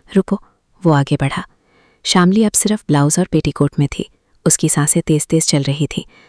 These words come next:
सीना दर्द से ऊपर नीचे हो रहा था। विश्वनाथ ने नजरें तुरंत हटानी चाहीं, मगर नजरें मान नहीं रही थीं। कॉकरोच अब भी वहीं था। विश्वनाथ ने जल्दी से रुमाल उठाया, एक झटके में कॉकरोच को पकड़ा और खिड़की खोलकर बाहर फेंक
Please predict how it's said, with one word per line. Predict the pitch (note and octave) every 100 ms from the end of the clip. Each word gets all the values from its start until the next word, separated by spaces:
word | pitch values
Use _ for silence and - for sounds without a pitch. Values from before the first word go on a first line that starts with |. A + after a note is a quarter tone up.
| -
सीना | - D#3 E3+
दर्द | D#3+ C#3+
से | -
ऊपर | E3+ C#3 D3
नीचे | C#3+ -
हो | C#3+ D3
रहा | C#3+ C3+
था। | - - _ _ _ _ _ _ _
विश्वनाथ | F3 E3 F3 E3 E3 -
ने | F#3+
नजरें | D#3+ - E3
तुरंत | - D3+ D#3
हटानी | D3 C#3 C#3 C#3+
चाहीं, | C#3 C#3+ - - _ _
मगर | D#3+ D3+
नजरें | C#3+ C#3 -
मान | D#3 D3 D#3
नहीं | C#3+ D3
रही | C#3 C#3
थीं। | - - - _ _ _ _ _ -
कॉकरोच | - D#3+ - G3 E3
अब | D3+
भी | F#3+
वहीं | D#3+ D3+ D3
था। | - - _ _ _
विश्वनाथ | D#3+ - C#3+ C#3+ -
ने | E3
जल्दी | D3+ C3+ C#3+
से | -
रुमाल | D#3+ C#3+ C3+
उठाया, | C#3 - C#3+ - - - - _
एक | F#3 F3
झटके | - - F3+
में | G3
कॉकरोच | F3+ C#3+ - D#3
को | E3
पकड़ा | D3 C#3+ D3 - _ - -
और | F#3
खिड़की | - E3 -
खोलकर | - D3+ C#3+ D#3
बाहर | C#3+ C#3
फेंक | C#3 -